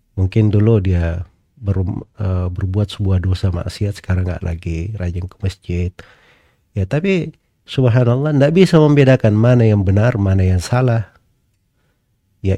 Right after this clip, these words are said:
ikut bersama setiap orang tidak mengenal sunnah Nabi Sallallahu Alaihi Wasallam. Padahal di antara pokok dakwah itu menerangkan jalan.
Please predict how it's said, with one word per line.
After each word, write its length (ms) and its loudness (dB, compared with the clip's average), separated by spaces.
ikut 360 0
bersama 520 -2
setiap 440 -2
orang 480 0
tidak 240 2
mengenal 400 4
sunnah 320 4
Nabi 240 6
Sallallahu 560 0
Alaihi 160 0
Wasallam. 340 -2
Padahal 320 4
di 100 2
antara 680 0
pokok 320 -4
dakwah 480 -2
itu 420 -2
menerangkan 640 2
jalan. 560 -4